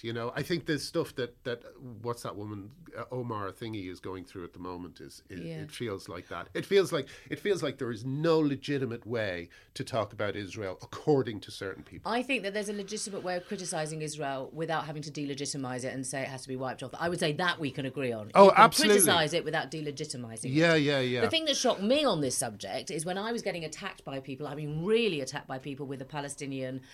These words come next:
Speaker 2: flag and the red rose.
Speaker 1: Yeah.
Speaker 2: Um, and then I would get horrific abuse endlessly, endlessly, thousands of them. And then I would go behind the scenes. The people that we, that were the most frothing at the mouth Palestinian activists, once you found out who they really were,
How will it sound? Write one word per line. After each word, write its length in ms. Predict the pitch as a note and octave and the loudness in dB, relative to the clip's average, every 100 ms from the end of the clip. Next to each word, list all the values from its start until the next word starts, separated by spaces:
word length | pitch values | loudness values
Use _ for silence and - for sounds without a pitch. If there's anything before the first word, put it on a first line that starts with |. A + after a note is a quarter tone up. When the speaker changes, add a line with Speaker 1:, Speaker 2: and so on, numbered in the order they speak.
| - | -20
Speaker 2:
flag 420 | - D3+ C#3 B2+ B2+ | -6 -2 0 0 -2
and 120 | C#3+ | -4
the 80 | C#3+ | -2
red 240 | C#3 C3 | -2 -2
rose. 460 | C3+ C3 A2+ A#2+ C3 | 0 0 -2 -4 -8
Speaker 1:
Yeah. 180 | C#3 F#2 - | -8 -10 -4
Speaker 2:
Um, 220 | D#3 D#3+ - | -2 -2 -4
and 180 | D#3+ E3+ | -4 -2
then 140 | E3+ | -2
I 180 | E3 D#3+ | -2 -2
would 140 | D#3+ D#3+ | -4 -2
get 200 | F3 - - | -6 -6 -4
horrific 580 | - A#3 A3+ C4+ C4+ D3 | 0 0 2 0 0 -4
abuse 480 | - G#2+ - C3 - - _ _ | -6 -14 -14 -4 -4 -4 _ _
endlessly, 640 | C4 B3+ G#3+ C#3+ - C3 - | 2 2 0 -4 -8 -8 -4
endlessly, 480 | G3+ G3 D#3 - | -2 0 -2 -4
thousands 420 | C3 G#3 G3 D#3 C3 | -4 -2 -2 -4 -6
of 60 | |
them. 100 | B2 - - - - | -6 -8 -16 -12 -4
And 100 | F#3 | 0
then 100 | F#3 | 2
I 80 | |
would 140 | F3+ F3+ | 2 2
go 140 | G3+ | 2
behind 300 | G3 F3 E3+ | 2 -2 -2
the 40 | E3 | -2
scenes. 580 | - C#4+ C#3+ B2+ D3+ | 0 0 -2 -4 -6
The 100 | - | -8
people 340 | F#3 B3 C4 A#3+ | -2 -2 0 -2
that 160 | F#3+ | -2
we, 200 | D#3+ F3+ - | -2 -4 -6
that 300 | E3+ F3 F3+ | -6 -2 -2
were 100 | F3 | -2
the 120 | F3 | -2
most 440 | F#3 G3+ A3 G#3+ - | -2 0 0 -2 -4
frothing 400 | A3+ G#3 G3+ F3+ | -6 -6 -6 -8
at 80 | |
the 60 | F3 | -8
mouth 240 | F3 F3 | -6 -6
Palestinian 500 | E3+ E3+ D#3+ F3 D#3+ | -6 -6 -6 -6 -6
activists, 520 | E3+ A3+ - C3 A#2+ - | -6 -8 -8 -8 -6 -8
once 180 | F#3+ | -8
you 60 | G3+ | -8
found 200 | G3 F#3+ | -8 -8
out 60 | E3 | -8
who 120 | E3 | -8
they 120 | E3 | -6
really 220 | D#3 D3 | -4 -4
were, 320 | D3+ G3 C3 | -2 0 0